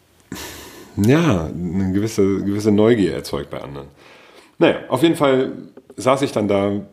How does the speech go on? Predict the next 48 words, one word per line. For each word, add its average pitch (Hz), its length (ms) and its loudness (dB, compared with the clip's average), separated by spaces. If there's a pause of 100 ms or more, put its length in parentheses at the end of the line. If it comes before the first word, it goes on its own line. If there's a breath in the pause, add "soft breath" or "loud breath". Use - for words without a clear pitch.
mit 101 200 -10
den 87 80 -8
Franzosen 107 480 -2
zusammen 92 500 -4
und 85 320 -12
hab - 300 -14
erzählt, 117 680 2
die 107 80 2
haben 107 140 2
irgendwas 95 240 -4
erzählt. 98 360 0
Ich - 120 -2
hab 104 100 2
ganz 107 240 -2
viel 107 140 4
rückgefr-, 104 680 -2
zurückgefragt 104 760 2
oder 87 200 0
einfach - 400 -8
gedacht, - 500 -4
„Ach, - 80 -10
das - 180 -2
haben, 104 220 0 (180)
vielleicht 110 280 0
haben 101 80 0
die 95 100 -2
das 113 180 -2
gesagt, 156 380 -2
dann 98 80 0
antworte 104 340 -2
ich 98 120 -8
mal 101 100 -2
so 110 160 2
drauf.“ 104 300 2
Das 90 180 -4
war 90 80 -6
dann 82 160 -6
auch 117 140 -6
irgendwie 101 180 -2
lustig. 92 380 -4 (560 loud breath)
Und 113 180 2
so 107 100 4
war 101 140 4
das 110 160 -4
ein 90 220 -4
echt 107 180 -2
netter - 300 0
Abend. 80 340 -8